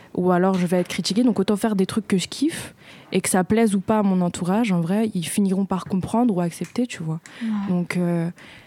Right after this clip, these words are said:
Speaker 1: j'ai, c'est pas aussi qu'au niveau familial, il y a aussi tes amis qui comprennent pas forcément ou, ou qui ont un peu de mal, enfin, surtout quand t'es dans les années collège et tout, tu
Speaker 2: Mhm.
Speaker 1: vois.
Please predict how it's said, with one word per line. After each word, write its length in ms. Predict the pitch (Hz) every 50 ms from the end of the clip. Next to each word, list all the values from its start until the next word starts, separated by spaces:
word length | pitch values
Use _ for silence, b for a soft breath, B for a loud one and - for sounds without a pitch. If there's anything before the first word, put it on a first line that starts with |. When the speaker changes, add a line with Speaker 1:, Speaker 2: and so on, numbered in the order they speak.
| B B B -
Speaker 1:
j'ai, 480 | 175 165 185 196 190 185 185 180 180 175
c'est 200 | - - 202 -
pas 220 | - 208 202 202
aussi 320 | 202 202 196 - 208 190 _ _ _ -
qu'au 140 | - 208 202
niveau 240 | 196 196 185 190 196
familial, 520 | - - 185 185 190 190 202 233 262 285
il 40 | 269
y 40 | 202
a 60 | 170
aussi 600 | 175 170 - - 180 180 175 175 175 175 170 170 -
tes 200 | - 185 170 185
amis 320 | 175 175 202 233 277 320 - B B B B B B B B B _ -
qui 340 | - - 196 180 180 175 -
comprennent 440 | - - 185 175 - 185 180 180 -
pas 140 | 190 180
forcément 680 | - - 185 - - 190 175 185 214 233 240 247 247 240
ou, 260 | 220 185 175 175 170 - B B B B B B -
ou 120 | 180 175 170
qui 300 | - - - 190 180 180
ont 280 | 185 185 180 180 180 175
un 60 | 175
peu 180 | 170 - 185 180
de 60 | 180
mal, 220 | 180 185 196 214 208
enfin, 180 | 196 - 175 160
surtout 220 | - - - 208 -
quand 140 | 202 185 175
t'es 120 | - 185
dans 100 | 175 180 175
les 160 | 175 170 175
années 180 | 175 175 175 165
collège 400 | - - 180 175 185 180 170 180
et 60 | 175
tout, 140 | - 285 294
tu 140 | - - -
Speaker 2:
Mhm. 60 | 165
Speaker 1:
vois. 120 | 165 -